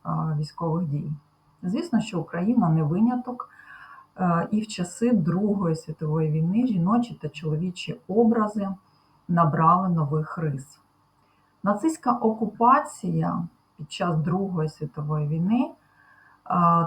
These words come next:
та різні регулювання миттєво вплинули на моду під час Другої світової війни та після неї.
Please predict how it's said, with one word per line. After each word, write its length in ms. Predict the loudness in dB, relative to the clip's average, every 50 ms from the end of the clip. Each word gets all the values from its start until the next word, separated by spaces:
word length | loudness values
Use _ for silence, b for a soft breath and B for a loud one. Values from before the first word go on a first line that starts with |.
| 4
та 260 | 6 6 6 6 4 2 2
різні 640 | 2 2 4 2 2 2 2 0 0 0 0 -2 -2
регулювання 960 | -2 -2 0 0 0 0 0 0 0 0 0 0 2 2 4 6 6 6 6
миттєво 640 | 4 2 2 0 -2 -6 -6 -4 -4 -2 -2 -2 -2
вплинули 840 | -2 -4 -8 -10 -6 -4 -2 -2 0 2 4 4 4 4 2 0 -2
на 140 | -2 0 0
моду 480 | 2 2 0 0 -2 -2 -4 -4 -6 -8 -10
під 220 | -10 -12 -12 -12 -8
час 320 | -4 -2 -2 -2 -2 -4
Другої 400 | -6 -6 -4 -4 -2 -2 -4 -6
світової 600 | -6 -8 -10 -12 -10 -8 -8 -6 -4 -2 -2 -2
війни 400 | -2 -2 -2 -2 0 0 -2 -2 -4 -8 b b b b b b b b b b
та 180 | 2 2 2 0 -2
після 340 | -6 -8 -6 -2 0 2 2
неї. 380 | 2 2 0 0 -2 -2 -2